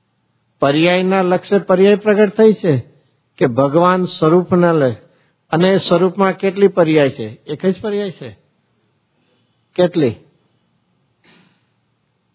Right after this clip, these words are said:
અનંત કાળમાં જાય તો પણ જેમાં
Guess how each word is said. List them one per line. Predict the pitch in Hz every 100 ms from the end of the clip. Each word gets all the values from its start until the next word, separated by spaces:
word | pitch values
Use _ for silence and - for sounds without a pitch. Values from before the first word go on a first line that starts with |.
| _ _ _ 120 123 107 101 _ _ _ _ _ _ _ _ _ _ -
અનંત | 139 151 165 170 170
કાળમાં | - 151 143 147 143 147 135 127
જાય | 131 139 143
તો | - 139 139
પણ | 139 139 135
જેમાં | 123 131 135 139 156